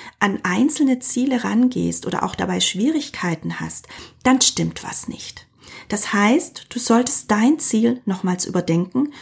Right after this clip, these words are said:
und gegebenenfalls anpassen oder komplett weglassen. Dann ist einfach die Zeit dafür noch nicht reif. Manchmal braucht es erst andere Schritte, um dann dorthin zu kommen.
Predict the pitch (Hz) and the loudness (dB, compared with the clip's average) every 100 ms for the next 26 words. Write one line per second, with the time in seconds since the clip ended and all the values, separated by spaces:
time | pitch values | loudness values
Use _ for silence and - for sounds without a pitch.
0 | - - 277 277 254 170 175 180 196 196 | -18 0 2 2 2 2 2 2 0 -2
1 | - 160 165 - 185 - 202 - 180 175 | -2 -2 -2 -2 0 2 0 -4 -6 -4
2 | - 170 175 196 - - _ _ - 151 | -4 -2 -2 -2 -6 -18 _ _ -6 -6
3 | - - - - - - _ _ _ - | -6 -6 2 2 2 -14 _ _ _ -20
4 | - - _ - 208 302 302 - - 175 | -20 -20 _ 4 4 4 2 -2 0 -2
5 | 175 208 254 240 - 190 185 - 180 226 | -2 -2 -2 -6 -6 -6 0 0 2 -2
6 | 247 - - 170 - 202 202 - 180 - | -4 -8 -4 -4 -4 -6 -6 -6 -8 -4
7 | 185 - - - - - _ _ _ _ | -6 -6 -10 -12 -14 -20 _ _ _ _
8 | - - - 233 294 - 349 330 320 - | -20 -18 0 2 2 0 -2 -2 -2 -4
9 | 202 - - - 185 - - 202 254 254 | -4 -4 -10 -6 -4 -4 -4 -4 -2 -4
10 | 254 - 170 - 190 185 - - - 180 | -4 -4 -6 -8 -10 -10 -16 -20 -14 -10
11 | - 175 214 277 - _ _ - 190 185 | -2 2 2 2 -2 _ _ -2 -2 -2
12 | - 175 180 202 - 127 147 | -4 -4 -4 -6 -8 -12 -12